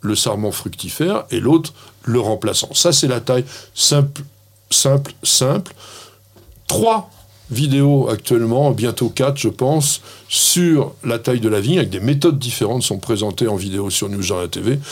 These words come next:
Je vous incite vraiment à les regarder parce que ça, ça a été fait par des professionnels. Moi, je suis avec eux simplement pour discuter, pour, pour, non, pour, pour... on me dit parfois, « Ouais, ouais, vous pouvez pas les laisser faire. »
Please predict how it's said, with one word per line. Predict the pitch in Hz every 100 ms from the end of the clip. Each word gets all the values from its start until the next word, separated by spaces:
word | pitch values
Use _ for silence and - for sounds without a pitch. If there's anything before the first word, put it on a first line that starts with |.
| - -
Je | 95
vous | 104 107
incite | 101 131 104
vraiment | 98 123 147 139 -
à | -
les | 110
regarder | 113 107 107 107 165
parce | 120 104
que | 107
ça, | - 110 101 -
ça | -
a | 110
été | 95 147 151 -
fait | - - 170
par | 135
des | 107
professionnels. | 90 143 147 139 123 104 87 - - -
Moi, | 110
je | 101
suis | -
avec | 131 117 110
eux | 147
simplement | 139 98 110 113
pour | 104
discuter, | 98 104 - 120 143
pour, | 139 190
pour, | 139
non, | 135 147
pour, | 143 113
pour... | 147 139 - - -
on | 131
me | 139
dit | 185
parfois, « | 147 156 143 190
Ouais, | 214 214 202
ouais, |
vous | 185
pouvez | 143 175
pas | 147 185
les | 175
laisser | 160 -
faire. » | 143 160